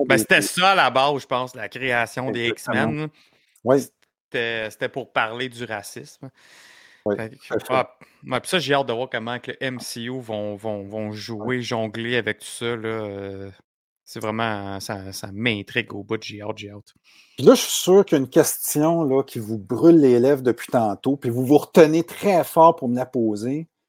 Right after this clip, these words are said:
Speaker 2: Et c'est la question suivante. Oui, mais J F, on parle de ça,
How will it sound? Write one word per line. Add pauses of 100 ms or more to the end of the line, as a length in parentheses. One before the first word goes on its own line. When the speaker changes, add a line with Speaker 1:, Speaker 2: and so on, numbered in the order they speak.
(500)
Speaker 2:
Et
c'est
la
question
suivante.
Oui,
mais
J
F, (400)
on
parle
de
ça,